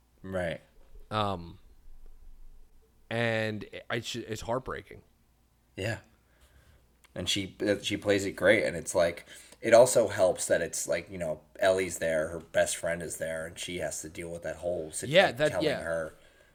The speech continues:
Speaker 2: That whole, yeah, keeping her away thing, 'cause, Al-, you know, Hardy doesn't know that that's the mother.
Speaker 1: Right.
Speaker 2: Ellie knows it's the mom.
Speaker 1: Right. And even so, like, he's very much, like, even Hardy even says to her in the beginning when she's, like, flipping out, like, "Oh, like, I know, like,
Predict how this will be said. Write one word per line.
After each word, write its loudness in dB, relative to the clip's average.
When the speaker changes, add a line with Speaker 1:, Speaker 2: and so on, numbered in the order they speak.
Speaker 2:
That 0
whole, 2
yeah, 0
keeping -2
her 2
away 2
thing, -2
'cause, -4
Al-, 2
you -2
know, -2
Hardy 0
doesn't 0
know 2
that -2
that's -2
the -10
mother. -4
Speaker 1:
Right. 6
Speaker 2:
Ellie 6
knows -2
it's -12
the -12
mom. -12
Speaker 1:
Right. 0
And 0
even 2
so, 10
like, 4
he's -6
very 6
much, 0
like, 2
even 0
Hardy 8
even 0
says 2
to -2
her 2
in -2
the -6
beginning -2
when -4
she's, -4
like, 0
flipping -4
out, 0
like, -6
"Oh, 2
like, 2
I -2
know, -4
like, -6